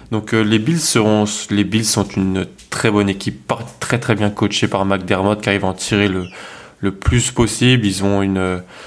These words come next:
une, il a apporté une vraie belle culture, je trouve, là-bas. Juste, je crois pas au step-up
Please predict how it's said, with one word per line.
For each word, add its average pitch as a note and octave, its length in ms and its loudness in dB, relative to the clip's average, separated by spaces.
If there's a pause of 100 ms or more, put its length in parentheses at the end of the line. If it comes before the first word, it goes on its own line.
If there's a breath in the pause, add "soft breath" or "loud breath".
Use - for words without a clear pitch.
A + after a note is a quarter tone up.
(240 loud breath)
une, G2 200 -2
il - 240 -4
a G#2 80 4
apporté G2+ 320 -2
une G2 100 2
vraie A2 140 0
belle G#2 500 -4
culture, A#2 420 0
je - 60 -8
trouve, A2 260 0
là-bas. G2+ 280 0 (1300 loud breath)
Juste, A#2+ 280 0
je G#2 60 4
crois - 320 -4
pas A#2+ 320 2
au G2 440 2
step-up A#2 400 0